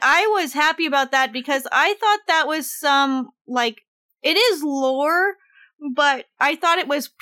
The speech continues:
purely lore. I didn't realize they used that to refer to an actual person i-, in the last season. And I thought that Cahill was the king,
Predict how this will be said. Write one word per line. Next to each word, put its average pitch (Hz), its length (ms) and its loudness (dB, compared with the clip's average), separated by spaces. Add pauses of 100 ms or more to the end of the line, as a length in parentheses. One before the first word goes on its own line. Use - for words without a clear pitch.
(100)
purely 359 320 0
lore. 254 280 0
I 254 60 2
didn't 294 240 -4
realize 269 340 0
they 262 80 -2
used 254 320 -2
that 262 180 -4
to - 100 -8
refer 233 280 -4
to 247 140 -2
an 226 100 -4
actual 220 420 -6 (400)
person 359 640 -6 (500)
i-, 247 180 -4
in 269 140 0
the 277 80 0
last 277 300 0
season. 349 440 -4 (340)
And 277 120 0
I 294 140 0
thought 339 400 0
that 320 160 -10
Cahill 285 560 -4
was 254 220 -4
the 247 120 -2
king, 240 540 -4